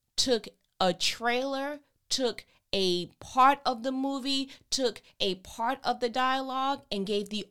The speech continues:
overall movie a score. That would be a disservice to the writers. That would be a disservice to the actors. That would be the serv-,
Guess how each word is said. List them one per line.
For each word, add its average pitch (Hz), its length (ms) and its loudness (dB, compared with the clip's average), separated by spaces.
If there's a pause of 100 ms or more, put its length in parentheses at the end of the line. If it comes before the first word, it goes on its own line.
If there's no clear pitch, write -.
overall 220 720 -2
movie 190 720 -2
a 156 100 -8
score. - 560 -8 (1300)
That 202 380 0
would 247 260 -6
be 220 320 -2
a 190 180 -2
disservice 208 960 -4
to 233 100 -4
the 185 140 -2
writers. 185 640 -2 (220)
That 185 160 0
would 196 120 -4
be 190 140 -4
a 180 60 -2
disservice 180 560 -6
to - 120 -14
the 156 200 -8 (180)
actors. 254 600 -4 (180)
That 175 180 2
would 196 140 -4
be 208 140 -6
the 175 120 -6
serv-, 196 360 -2